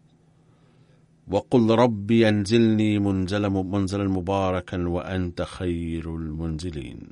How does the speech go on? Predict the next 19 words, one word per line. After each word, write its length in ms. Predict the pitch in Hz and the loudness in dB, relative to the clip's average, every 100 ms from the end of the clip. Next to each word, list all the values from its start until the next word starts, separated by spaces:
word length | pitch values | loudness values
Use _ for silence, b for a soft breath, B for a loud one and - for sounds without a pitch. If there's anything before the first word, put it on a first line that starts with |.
| - - _ _ _ _ _ _ _ b b b b b b b b b | -20 -20 _ _ _ _ _ _ _ b b b b b b b b b
ثم 200 | - 85 90 | -6 -4 -2
قال 380 | - 117 123 | -2 0 2
رسول 320 | 110 - 113 104 | 0 -2 -4 -2
الله 320 | 98 110 107 | 0 -2 -2
صلى 160 | - | -4
الله 40 | 101 | -4
عليه 80 | 98 | -4
وسلم: 520 | - 123 123 143 147 - _ _ - _ _ _ _ - b b b b b b b b b _ _ _ _ _ _ _ _ 110 | -2 -2 2 2 0 -6 _ _ -20 _ _ _ _ -20 b b b b b b b b b _ _ _ _ _ _ _ _ 0
"أي 180 | 110 101 | 2 2
بيوت 400 | 101 104 107 - | 2 2 0 -4
أهلنا 640 | 101 90 101 107 92 95 | -4 -2 0 0 0 -2
أقرب؟" 600 | 123 - 127 120 98 110 - - | -4 -2 -2 -2 2 2 0 -10
فقال 640 | - 92 - 113 104 98 | -8 -8 -2 0 2 0
أبو 500 | 98 104 101 98 92 | -2 -2 -2 -2 -2
أيوب: 800 | 95 95 107 110 107 95 90 92 - _ _ 120 | 0 0 2 2 0 -2 -4 -4 -6 _ _ 4
"أنا 360 | 127 107 95 | 6 6 4
يا 340 | 85 95 104 92 | 2 0 2 0
نبي 400 | 90 87 90 87 | -2 -4 -4 -4
الله 480 | 80 95 101 101 | -2 -2 -2 -2